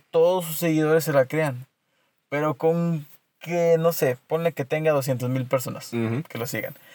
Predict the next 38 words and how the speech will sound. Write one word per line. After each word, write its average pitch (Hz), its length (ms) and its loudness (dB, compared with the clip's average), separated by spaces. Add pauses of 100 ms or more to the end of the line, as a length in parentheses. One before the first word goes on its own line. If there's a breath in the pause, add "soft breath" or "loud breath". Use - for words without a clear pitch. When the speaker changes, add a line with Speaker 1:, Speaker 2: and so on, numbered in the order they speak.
(320 loud breath)
Speaker 1:
Con 170 240 2
que 170 160 0
diez 175 280 2
mil 226 200 0
personas 254 420 4
le 147 120 2
crean, 247 280 0 (840 loud breath)
Speaker 2:
Lo 98 180 -2
Speaker 1:
ya 120 100 2
Speaker 2:
esparcen. 117 260 4
Speaker 1:
son 131 140 2
diez 120 300 -2
mil 139 300 -2
personas 190 500 -6
que - 140 -8
lo 107 120 -6
esparcen 175 720 0
y 123 80 0
son 123 200 -2
esas 120 200 2
mismas 147 360 0
personas 139 420 -2
que - 100 -6
mandan 123 360 -2
cadenas 127 500 -2
de 127 100 -4
WhatsApp, 139 720 4 (600)
de 110 320 -8
que 117 200 -12
no 123 140 -2
te 120 120 -8
pongan 120 280 -4
la 104 60 -2
vacuna, 165 840 2
van 135 200 6
a 113 80 0
cobrar 127 260 4
WhatsApp. 135 580 6